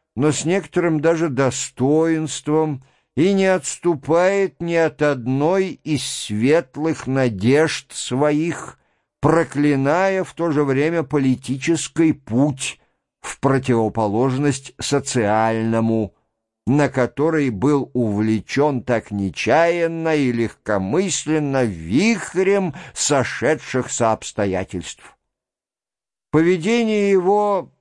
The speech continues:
при совершении убийства разъясняется в смягчающем для него смысле. Кажется, и он тоже может рассчитывать на некоторое смягчение своей участи.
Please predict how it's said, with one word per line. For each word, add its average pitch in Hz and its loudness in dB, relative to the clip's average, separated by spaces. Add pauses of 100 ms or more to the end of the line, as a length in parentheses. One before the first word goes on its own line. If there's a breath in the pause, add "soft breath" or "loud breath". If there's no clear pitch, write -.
(140)
при 170 0
совершении 170 0
убийства 147 0 (580)
разъясняется 156 0
в - -16
смягчающем 120 -2
для 113 0
него 120 2
смысле. 113 -2 (800)
Кажется, 160 2
и 135 0
он 151 0
тоже 135 0
может 113 -2
рассчитывать 143 -2 (500)
на 139 0
некоторое 170 0
смягчение 107 -2
своей 101 -2
участи. 90 -6